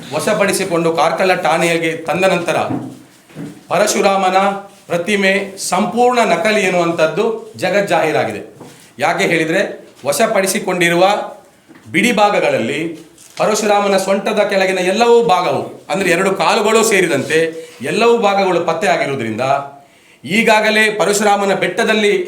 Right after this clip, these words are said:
ಸೊಂಟದಿಂದ ಕೆಳಗೆ ಅರ್ಧ ಪ್ರತಿಮೆ ಇರೋದ್ರಿಂದ ಅಲ್ಲಿ ಇರುವ ಪ್ರತಿಮೆ ಅದು ಸಂಪೂರ್ಣ ನಕಲಿ ಅನ್ನುವಂಥದ್ದು ಸಾಬೀತಾಗಿದೆ. ಇದರಿಂದಾಗಿ ಕಳೆದ ಒಂದೂವರೆ ವರ್ಷಗಳಿಂದ ಕಾರ್ಕಳ ಶಾಸಕರು ಕ್ಷೇತ್ರದ ಜನತೆಗೆ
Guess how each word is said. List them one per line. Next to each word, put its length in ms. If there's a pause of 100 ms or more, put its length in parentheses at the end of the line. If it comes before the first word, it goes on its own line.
(160)
ಸೊಂಟದಿಂದ 400
ಕೆಳಗೆ 460
ಅರ್ಧ 260
ಪ್ರತಿಮೆ 520
ಇರೋದ್ರಿಂದ 380 (960)
ಅಲ್ಲಿ 280
ಇರುವ 220
ಪ್ರತಿಮೆ 760
ಅದು 200
ಸಂಪೂರ್ಣ 540
ನಕಲಿ 380
ಅನ್ನುವಂಥದ್ದು 840 (100)
ಸಾಬೀತಾಗಿದೆ. 1000 (160)
ಇದರಿಂದಾಗಿ 920
ಕಳೆದ 220
ಒಂದೂವರೆ 500
ವರ್ಷಗಳಿಂದ 560 (420)
ಕಾರ್ಕಳ 400
ಶಾಸಕರು 640
ಕ್ಷೇತ್ರದ 540
ಜನತೆಗೆ 600